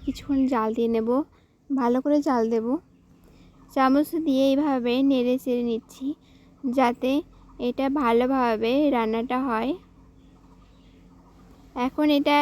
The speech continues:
একটু পাতলা দেখাচ্ছে, কিছুক্ষণ পরেই দেখতে পারবেন একটু ঘন আকার হয়েছে। আমি কিছুক্ষণের জন্য ঢাকি দিয়ে রেখেছিলাম যাতে খুব তাড়াতাড়ি এটা সিদ্ধ হয়ে যায়। এই দেখুন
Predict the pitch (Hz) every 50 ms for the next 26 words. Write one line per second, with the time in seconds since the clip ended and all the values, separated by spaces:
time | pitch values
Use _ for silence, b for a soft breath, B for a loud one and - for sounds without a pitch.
0 | 285 262 - - 247 - _ - 302 302 285 - 269 254 254 - - 262 262 247
1 | 233 - 240 226 - - - - 247 277 - b b b b b b b b b
2 | - - - - 269 262 - 294 302 294 285 - 269 240 226 233 247 269 262 269
3 | 254 262 - 262 247 254 240 220 220 233 - 240 254 330 - B B B B -
4 | - 247 - - 285 254 269 277 277 247 233 233 247 269 269 240 233 - 240 240
5 | 262 277 247 233 208 208 233 - 254 240 262 330 - - - 247 254 262 277 302
6 | 302 320 277 - - 311 285 277 294 285 311 277 226 233 240 269 285 285 311 277
7 | 233 240 - 269 247 254 247 247 240 233 240 233 240 - - 247 240 254 285 302
8 | B B B B B B B - 254 254 254 - 285 277 - 285 277 294 277 285
9 | 277 285 277 285 285 269 339 - - 240 214 233 247 262 262 240 240 233 233 247
10 | 254 285 349 - - - - - - - - - - - - - - - - b
11 | b b b b b b b b b - 349 254 254 240 247 240 247 - - 254